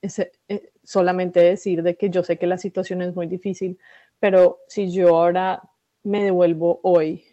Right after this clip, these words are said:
y tú me preguntas a mí una pregunta diferente pero relacionada, ¿por qué tú crees que tú estás haciendo lo que estás haciendo hoy?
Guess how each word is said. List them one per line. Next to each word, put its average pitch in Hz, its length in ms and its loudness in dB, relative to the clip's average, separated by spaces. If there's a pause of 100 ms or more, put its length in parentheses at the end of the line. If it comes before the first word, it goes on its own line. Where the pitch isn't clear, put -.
(240)
y 185 100 -8
tú 185 100 -8
me 180 120 -6
preguntas 175 500 -6
a 165 80 -12
mí 156 340 -10 (380)
una 175 240 -8
pregunta 185 360 -4 (560)
diferente 190 600 -2
pero 190 520 -2
relacionada, 156 720 -6 (440)
¿por 190 160 -4
qué 180 140 -4
tú 185 160 -4
crees 190 320 -6
que 196 120 -4
tú 196 120 -6
estás 185 200 -6
haciendo 170 340 -6
lo 165 120 -8
que 180 80 -10
estás 180 180 -12
haciendo 170 440 -8
hoy? 156 360 -8